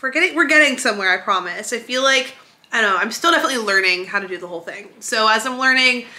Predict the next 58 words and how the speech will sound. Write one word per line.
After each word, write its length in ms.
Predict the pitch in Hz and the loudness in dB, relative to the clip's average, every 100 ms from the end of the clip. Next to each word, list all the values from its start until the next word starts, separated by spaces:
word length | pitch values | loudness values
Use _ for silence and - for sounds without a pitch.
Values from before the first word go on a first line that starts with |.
| - _ | -20 _
figuring 260 | - 220 214 | -10 -6 -6
things 200 | 214 208 | -6 0
out, 380 | 208 208 214 208 | 4 4 2 0
but 360 | 208 202 202 | 0 2 2
thank 180 | 254 294 | -2 -4
you 80 | 320 | 2
guys 140 | 302 | 2
for 80 | 294 | 2
watching 500 | 269 269 240 208 190 196 | -2 -2 -2 -8 -8 -8
and 140 | 220 | -6
caring. 440 | 220 240 196 180 | -2 0 0 -2
It's, 180 | 202 202 | -8 -4
like, 180 | 226 196 | -6 -2
greatly, 340 | 196 196 214 | 0 0 -2
greatly, 280 | 196 196 185 | -2 -4 -4
greatly 320 | 196 190 190 | -4 -6 -4
appreciated. 640 | 196 214 226 208 190 190 - _ - | -6 -6 -6 -4 -4 -6 -10 _ -4
I 80 | 254 | 0
will 120 | 269 | 0
say 160 | 262 | 2
I 80 | 247 | 2
have 100 | 233 | 4
a 40 | 226 | 4
lot 200 | 214 214 | 4 4
of 60 | |
fun 140 | 226 220 | 0 -2
stuff 260 | 214 214 | -2 -4
planned. 480 | - 208 202 196 202 | -2 0 2 2 0
So 80 | 208 | -2
I 20 | |
have 80 | 202 | -2
a 40 | |
little 200 | 196 - | -2 -2
activewear 520 | 226 254 277 247 254 | 0 0 -2 0 2
video 280 | 240 247 233 | 2 2 0
coming, 420 | 233 240 240 233 | 2 0 2 2
or 60 | 220 | 2
it 80 | 190 | 2
may 100 | 202 | -2
come 200 | 214 202 | -6 -12
before 280 | 202 214 214 | -8 -4 -2
this 260 | 214 220 | -2 -6
one. 320 | 220 208 202 202 | -4 0 0 -2
It's 160 | 208 | -6
more 120 | 269 | -4
style 440 | 302 - 285 277 269 | -2 2 2 4 2
videos 600 | 269 269 262 254 254 254 - - - | 2 4 4 4 2 -2 -14 -16 -12
and 80 | 254 | -8
just, 80 | 269 | -6
like, 120 | 427 | -6
fun 240 | - 226 | -4 -6
holiday 420 | 220 196 196 214 | -2 -2 -2 -4
content. 640 | 214 226 226 220 240 240 233 | -4 -2 -2 0 0 0 -2
So 160 | 226 | -4
I'm 40 | 226 | -2
getting 240 | 233 247 | -2 -2
quicker 300 | - 302 294 | -2 0 4
at 580 | 285 247 208 208 208 | 4 6 4 4 4